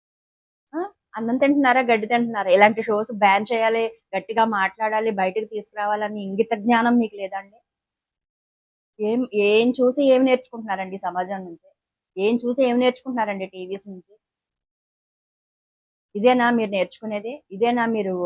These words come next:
ఆ, పిల్లలకి అప్పచెప్పేది? రామాయణం అంటే ఎంత గొప్పది, భారతం అంటే ఎంత గొప్పది, వ్యాస మహర్షి ఏమిటి, శ్రీకృష్ణుడు ఏంటి, అర్జునుడు ఏంటి, దుర్యోధనుడు ఏంటి, ఆయన క్యా-, ఆయన క్యారెక్టర్ ఏంటి, ద్రౌపది ఏంటి, అసలు ఆడవాళ్ళు ఏంటి, పాత-, ఈ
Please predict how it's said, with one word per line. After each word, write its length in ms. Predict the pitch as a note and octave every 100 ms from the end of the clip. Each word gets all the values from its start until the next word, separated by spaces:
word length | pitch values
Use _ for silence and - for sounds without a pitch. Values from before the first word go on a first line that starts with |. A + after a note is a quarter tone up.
| E3+
ఆ, 160 | E3 E3+
పిల్లలకి 440 | G#3 G3+ G#3+ A3
అప్పచెప్పేది? 600 | F#3+ F#3+ G#3+ G#3 G3+ A3 - _ _ _ _ _ _ _ _ _
రామాయణం 420 | G#3+ G#3+ A#3+ A#3+ A#3+
అంటే 180 | A3+
ఎంత 180 | A3 G#3
గొప్పది, 340 | A3+ A3+ A3+ A3
భారతం 420 | G#3+ G3+ G3+ A#3
అంటే 200 | A#3 A3+
ఎంత 180 | G#3 G#3
గొప్పది, 320 | A#3 - A3
వ్యాస 280 | G#3 G3 G3
మహర్షి 440 | A#3 A3+ A3+ A3+ A3 G3+
ఏమిటి, 360 | G3+ A3 G#3+ E3+ _ _
శ్రీకృష్ణుడు 580 | _ A3+ A3+ A#3+ A#3 G#3+
ఏంటి, 220 | A3 A3+
అర్జునుడు 520 | G3+ F#3 F#3 A#3+ G#3+
ఏంటి, 300 | G3+ A3 A3 G3+ - _ _ G#3
దుర్యోధనుడు 580 | G3+ A#3 A#3+ A#3 G#3+
ఏంటి, 300 | G#3+ A3+ A3+ F3 _ _ _
ఆయన 260 | F3+ G3 A3
క్యా-, 260 | A3 G#3 F#3+
ఆయన 260 | F#3+ G#3
క్యారెక్టర్ 460 | A3 G#3+ A3 - A#3
ఏంటి, 300 | A3+ A3 F#3+
ద్రౌపది 460 | G3 G#3 A#3+ B3+
ఏంటి, 360 | C4+ B3 A#3+ E3+ - _ _
అసలు 180 | F#3+ G#3
ఆడవాళ్ళు 580 | F3+ E3+ G#3+ C4+ C#4 A#3+
ఏంటి, 340 | A#3 C#4+ A#3+ - _ _ _ _ _ _ _
పాత-, 360 | G3+ F#3+ G3 A3 - _
ఈ 80 | G3